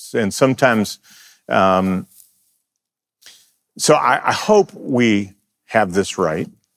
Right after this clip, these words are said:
right? But sometimes repetition is important in that. And I think I said this a, a couple of messages ago in this. One of the things I think is a mistake,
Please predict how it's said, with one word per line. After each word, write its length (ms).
right? 260
But 160
sometimes 500
repetition 960
is 340
important 760
in 240
that. 280
And 220
I 80
think 180
I 80
said 380
this 240
a, 180
a 60
couple 500
of 100
messages 540
ago 300
in 100
this. 240
One 220
of 60
the 100
things 340
I 100
think 280
is 120
a 40
mistake, 720